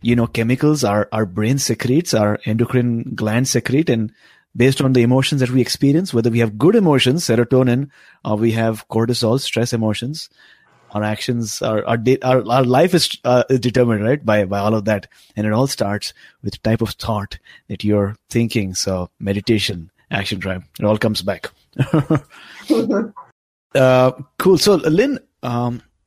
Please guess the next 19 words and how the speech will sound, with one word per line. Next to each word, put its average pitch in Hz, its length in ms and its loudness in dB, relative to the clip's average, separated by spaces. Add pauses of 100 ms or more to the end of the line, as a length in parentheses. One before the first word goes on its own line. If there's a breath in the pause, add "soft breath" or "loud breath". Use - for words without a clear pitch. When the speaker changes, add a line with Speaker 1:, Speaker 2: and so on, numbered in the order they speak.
Speaker 1:
you 143 100 -2
know, 127 200 2
I'm 139 160 0
also 160 240 0
learning 120 440 2
that, 98 240 -2
you 107 80 -2
know, 101 280 -4 (260)
um, 98 400 -10 (380)
s-, - 340 -6
on 143 120 -2
a 151 60 0
subconscious 156 800 -2
basis, 104 680 -4 (380 soft breath)
you 117 80 -4
know, 110 200 0
our 120 200 0
life 123 400 0
is 117 300 -2